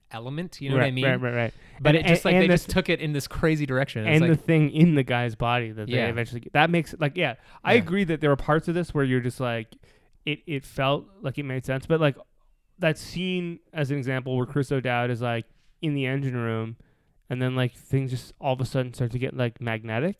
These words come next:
Speaker 1: Yeah.
Speaker 2: You're just like, "But why?"
Speaker 1: And you also thought that, like, the ma-, it was just gonna impale him,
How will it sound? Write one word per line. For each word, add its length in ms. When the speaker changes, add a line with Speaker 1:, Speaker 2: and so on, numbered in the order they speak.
Speaker 1:
Yeah. 320
Speaker 2:
You're 60
just 160
like, 180
"But 180
why?" 200
Speaker 1:
And 100
you 100
also 280
thought 260
that, 140
like, 180
the 60
ma-, 260
it 80
was 100
just 140
gonna 140
impale 380
him, 340